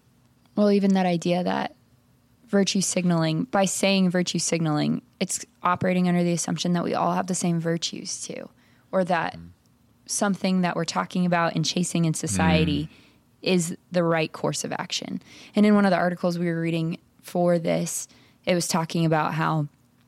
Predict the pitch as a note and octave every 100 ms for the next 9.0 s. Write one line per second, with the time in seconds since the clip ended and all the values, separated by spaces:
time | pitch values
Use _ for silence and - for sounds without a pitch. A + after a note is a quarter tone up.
0 | _ - - - G3+ F3 F3 D#3+ F3+ F3+
1 | E3 F3+ - - - - F#3+ F3+ F3+ -
2 | - F3 E3+ F3+ E3+ - - E3 D#3+ D#3+
3 | - - - _ F#3 F3+ E3 E3 D#3+ D#3+
4 | - E3 D#3 D#3 E3 - _ _ _ _
5 | - F3+ E3 - F3+ F3+ F#3 F3 E3 D#3+
6 | - D#3+ E3 E3 - F3+ E3+ E3+ F3+ G3+
7 | - - F#3+ G3 G3 A3 A#3 A#3+ B3 B3+
8 | - - - - G3 F#3 F3+ F3 F3